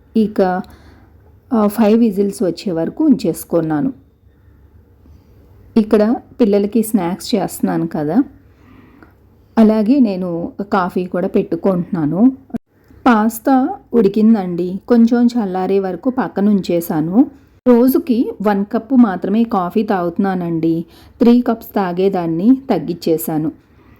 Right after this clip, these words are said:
ఆ, కాఫీ, టీలు తాగడం వల్ల గ్యాస్ ప్రాబ్లమ్స్ వస్తున్నాయి ఇప్పుడు అందరికీ. అందుకని ఎంతైనా మంచిది కదా తగ్గించుకుంటే అన్నట్టు ఈవినింగ్ అయితే తాగుతున్నాను, మార్నింగ్ తాగలేదు. అలా ఏదో ఒక పూట అయితే తాగుతాను.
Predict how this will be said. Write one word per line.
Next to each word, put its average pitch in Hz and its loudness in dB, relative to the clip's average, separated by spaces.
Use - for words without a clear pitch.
ఆ, 190 0
కాఫీ, 214 2
టీలు 196 0
తాగడం 180 -2
వల్ల 165 -4
గ్యాస్ 185 -4
ప్రాబ్లమ్స్ 196 0
వస్తున్నాయి 175 -2
ఇప్పుడు 165 -2
అందరికీ. 165 -2
అందుకని 196 0
ఎంతైనా 196 2
మంచిది 202 -2
కదా 175 -4
తగ్గించుకుంటే 170 -4
అన్నట్టు 165 -2
ఈవినింగ్ 214 4
అయితే 175 -2
తాగుతున్నాను, 170 -2
మార్నింగ్ 175 0
తాగలేదు. 156 -2
అలా 208 2
ఏదో 180 2
ఒక 262 -2
పూట 185 -4
అయితే 170 -2
తాగుతాను. 170 0